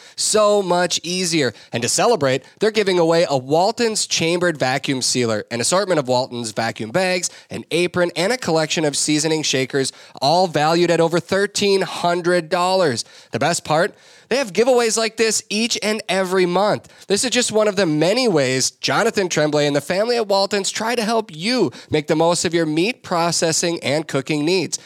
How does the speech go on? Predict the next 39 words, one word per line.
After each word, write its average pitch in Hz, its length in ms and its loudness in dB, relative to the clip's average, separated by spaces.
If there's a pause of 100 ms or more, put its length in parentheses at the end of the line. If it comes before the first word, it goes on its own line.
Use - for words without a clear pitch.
(160)
They 113 100 0
also 170 300 2
host 131 260 0
podcasts, 196 560 -2
live 160 260 0
streams, 170 280 -2
and 127 100 0
online 139 360 -2
chats 165 340 -2
in 165 80 0
their 160 160 2
Meatgistics 170 800 -2
University. 135 720 -2 (340)
Waltons 214 540 0
dot 156 320 -2
com 170 260 0
has 156 120 2
over 175 180 2
five 180 340 -2
thousand 180 460 0
items 139 320 0
on 117 140 0
their 120 120 -2
site, 180 400 -2 (260)
in 202 200 2
stock 165 420 0 (180)
and 110 140 -8
ready 143 220 0
to 180 80 -2
ship - 320 -2
the 151 80 -2
same 113 320 -2
day. 147 260 0 (260)
From 202 140 -2
grinders, 214 500 2
mixers, 185 440 -2
stuffers, 208 520 0
slicers, 214 460 0
smokers, 185 580 0